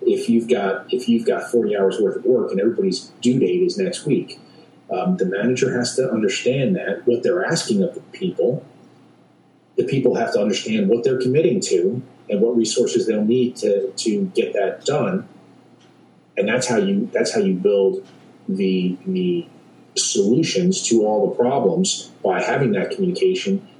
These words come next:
and that thought process. And, you know, we, we talk about planning. Maybe this should be, you know,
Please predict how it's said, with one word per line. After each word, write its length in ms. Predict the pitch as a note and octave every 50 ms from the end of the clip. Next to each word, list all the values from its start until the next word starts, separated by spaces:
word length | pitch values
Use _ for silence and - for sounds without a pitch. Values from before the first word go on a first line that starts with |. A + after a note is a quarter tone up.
| - - -
and 180 | G2+ G#2 G#2 G#2
that 260 | F#2+ F2+ - - -
thought 260 | A#2+ A#2+ B2 - -
process. 540 | - - - - - - G2+ F#2 F2+ - -
And, 320 | G2+ F#2+ F#2+ G2+ A#2 C3+ C#3+
you 80 | B2
know, 80 | G#2 G2
we, 180 | G#2+ A2 A2
we 220 | A2 A#2 G#2+ G#2+ G2
talk 220 | - G#2+ F#2+ -
about 220 | G2 F#2+ F2+ - -
planning. 380 | G#2 G#2+ G#2 F#2+ F2+ F2 F#2
Maybe 160 | G2 G2 F#2+
this 100 | G2+ F#2+
should 160 | - - F#3+ G3+
be, 240 | F#3+ F#3 F3+ F3+ -
you 80 | - F#3
know, 180 | F3 E3+ -